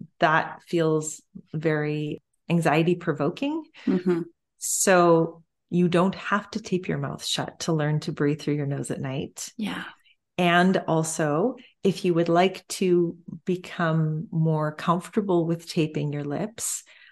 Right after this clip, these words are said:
Speaker 1: I suggest that people practice doing it during the day. So
Speaker 2: Yeah.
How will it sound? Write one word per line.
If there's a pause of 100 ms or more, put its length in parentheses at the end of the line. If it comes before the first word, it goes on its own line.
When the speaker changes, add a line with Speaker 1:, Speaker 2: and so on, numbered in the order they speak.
(120)
Speaker 1:
I
suggest
that
people
practice
doing
it
during
the
day. (120)
So
Speaker 2:
Yeah.